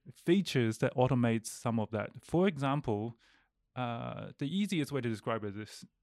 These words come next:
If you have ads on Google search engine, you can absolutely set up certain parameters, and Google will optimize that for you. It will say, "I'm gonna find the most beneficial way for you to acquire customers," if that's the goal you set up. We're gonna be introducing some of these features as well in the future.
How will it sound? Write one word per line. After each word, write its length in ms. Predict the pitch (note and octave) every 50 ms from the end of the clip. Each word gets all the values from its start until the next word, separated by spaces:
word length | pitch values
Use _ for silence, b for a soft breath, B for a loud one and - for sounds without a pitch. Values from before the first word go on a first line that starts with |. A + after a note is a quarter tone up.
| _ -
If 160 | B2+ C3+ - D3
you 120 | D#3+ E3+
have 300 | E3 - D#3+ D#3 D#3 C#3 - -
ads 280 | C3+ C3 C3 B2 - -
on 300 | - A#2 A#2 A2+ A2 A2
Google 260 | A2+ - A#2+ A2 A2+
search 260 | G2+ - B2 A2 -
engine, 460 | A2+ G#2+ G#2 G#2 - G#2 F#2 F#2 F#2+ F#2 B B B B B B
you 100 | C3+ C3+
can 160 | - D3+ B2
absolutely 360 | A#2 A#2+ A#2+ - - B2 A2+
set 260 | A2 - - - A#2+ A#2
up 240 | A#2 A2+ - -
certain 400 | - - - B2+ A#2 A#2 A2+ G#2+ G2 _ - -
parameters, 720 | - G#2+ G#2 A2+ B2 C#3 D3+ D3 C#3 - A2+ A2 A2 G#2 - - _ -
and 180 | - C#3+ C#3+ C#3
Google 260 | - F3 G3 G#3+ G3+
will 100 | F#3+ F3 -
optimize 480 | E3+ F3 F3 - - D#3+ D#3+ D#3 D3+
that 180 | - D3 - -
for 160 | - D3 C#3+
you. 260 | B2+ G#2 F#2+ G2+ G#2+ - B B B B B B B B
It 60 | C3
will 100 | B2+ B2+
say, 180 | A#2+ - B2 A#2+
"I'm 140 | A#2+ A#2+ B2+
gonna 280 | C3+ C3+ C3 B2 A#2+ A2+
find 360 | - - B2+ A#2+ A#2 A2+ A2
the 80 | A2 G#2
most 280 | G#2 A2+ A2 A2 -
beneficial 440 | - A#2+ A2+ A2 - B2 - - G#2+
way 140 | G#2+ A2 G#2+
for 140 | - - A2
you 180 | G2+ G2+ G2+
to 140 | G2 - G#2+
acquire 400 | F#2 F2+ - - C3 A#2 A2+ A2+
customers," 480 | A2 - A#2+ - - A#2 A2 G#2+ G2+ - -
if 140 | A#2 G#2
that's 220 | - G#2 G2+ - -
the 100 | - A2+
goal 260 | - - A2+ A2 A2
you 80 | A2+ A2+
set 220 | - - A#2+ A2+
up. 160 | A2 G2+ - A2 - _ B B B B B B B B
We're 120 | - B2+ B2
gonna 120 | C3+ C3
be 140 | A#2 B2+ B2
introducing 480 | B2 A2+ - A#2 - A#2+ A2+ - B2 A2+
some 180 | - A#2+ A2+
of 80 | G#2+ G#2
these 180 | A2 A2 G#2
features 460 | - - C3+ C#3 - - B2 A2 G#2+ -
as 240 | - A2 G2+ F#2+
well 200 | G#2+ A2 G#2+ G#2+
in 100 | - G#2
the 80 | G2+ G2+
future. 460 | - - A2 G#2+ G#2 - - - -